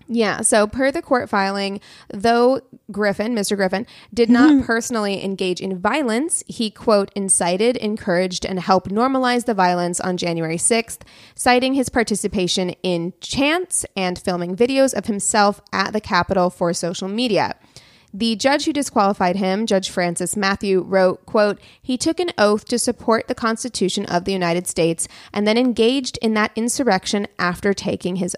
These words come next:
Speaker 1: oath."
Speaker 2: Mm-hmm.
Speaker 1: So his removal from office was called for by the N double A C P last month after the Otero County Commissioner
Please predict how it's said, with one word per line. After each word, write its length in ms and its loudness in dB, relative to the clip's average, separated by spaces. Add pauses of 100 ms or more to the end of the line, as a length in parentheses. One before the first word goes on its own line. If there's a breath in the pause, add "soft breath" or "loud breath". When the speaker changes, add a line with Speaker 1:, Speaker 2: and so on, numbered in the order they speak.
Speaker 1:
oath." 480 -4
Speaker 2:
Mm-hmm. 400 0 (100)
Speaker 1:
So 140 4
his 180 4
removal 400 4
from 160 0
office 500 2
was 200 0
called 360 0
for 160 4
by 220 2
the 140 -2
N 100 -2
double 220 0
A 100 0
C 180 -2
P 440 -2
last 480 0
month 320 0 (100)
after 380 0
the 180 -2
Otero 480 2
County 320 -4
Commissioner 600 0